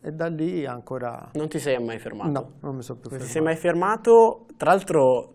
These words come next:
Speaker 2: tu quante bici hai? Perché prima mi hai detto che hai un sacco
Speaker 1: Allora,
Speaker 2: di bici,
Speaker 1: sì,
Speaker 2: cioè,
Speaker 1: le bici
Speaker 2: comunque
Speaker 1: sono
Speaker 2: per
Speaker 1: quelle,
Speaker 2: lavoro.
Speaker 1: sono quelle che uso per, eh, il
Speaker 2: Per
Speaker 1: lavoro.
Speaker 2: portare le persone.
Speaker 1: E, sì, ho sei bici elettriche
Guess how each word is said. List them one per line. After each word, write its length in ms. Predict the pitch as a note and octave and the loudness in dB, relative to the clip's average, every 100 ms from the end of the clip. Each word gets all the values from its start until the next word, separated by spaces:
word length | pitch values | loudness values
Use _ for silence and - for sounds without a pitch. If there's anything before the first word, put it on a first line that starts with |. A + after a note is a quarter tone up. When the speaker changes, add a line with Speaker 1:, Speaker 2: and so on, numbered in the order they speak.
| - | -6
Speaker 2:
tu 200 | E3 E3 | -4 -2
quante 340 | D#3+ E3 D#3+ | 0 0 -2
bici 280 | C3+ C3+ C3+ | -4 -4 -4
hai? 280 | A#2 A#2 A#2 | -4 -4 -6
Perché 240 | B2+ C3 | -6 -8
prima 200 | C3 D#3 | -6 -4
mi 60 | A#2+ | -4
hai 60 | |
detto 220 | A2+ A2+ A#2+ | -6 -8 -8
che 100 | A#2 | -6
hai 260 | A2+ A#2 | -4 -6
un 220 | A2+ B2+ | -8 -12
sacco 220 | C3 - D3 | -10 -4 2
Speaker 1:
Allora, 180 | D#3 | 4
Speaker 2:
di 80 | C#3+ | 4
bici, 120 | D#3+ | 2
Speaker 1:
sì, 60 | E3+ | 2
Speaker 2:
cioè, 120 | D3 | 4
Speaker 1:
le 60 | C#3+ | 6
bici 80 | G3 | 6
Speaker 2:
comunque 240 | A3+ F#3 | 6 4
Speaker 1:
sono 140 | F3 C#3+ | 6 6
Speaker 2:
per 80 | C3+ E3 | 6 6
Speaker 1:
quelle, 140 | - C#3 | 8 8
Speaker 2:
lavoro. 320 | C3+ B2 A#2+ | 8 4 -2
Speaker 1:
sono 200 | - D3 | -8 -6
quelle 320 | C#3+ D3 C#3+ | 0 2 2
che 80 | C#3+ | 0
uso 300 | C#3+ C#3 C#3 | -2 -2 -2
per, 280 | B2 C#3 C3+ | 0 0 0
eh, 640 | B2+ C3 B2+ B2+ B2 A#2+ A#2+ | 0 0 0 -2 -4 -6 -8
il 180 | - - | -10 -8
Speaker 2:
Per 160 | C#3 | -6
Speaker 1:
lavoro. 180 | C3+ A#2+ | -4 -4
Speaker 2:
portare 220 | A2+ A2+ | -6 -4
le 80 | A2+ | -4
persone. 480 | A#2+ A#2 - A2+ A#2 | -6 -8 -10 -10 -6
Speaker 1:
E, 500 | C#3 C#3 C3+ C3+ C3+ | -2 0 -2 -4 -8
sì, 140 | - E3+ | -6 -6
ho 100 | C3 | -6
sei 320 | A#2+ - D3+ | -6 -2 0
bici 300 | C#3+ C#3+ - | -2 -6 -6
elettriche 1120 | C#3 C3+ C3 C3+ D3+ G#3 D3+ - B2 A2 A#2 | -8 -6 -6 -6 -2 0 0 -2 -10 -12 -16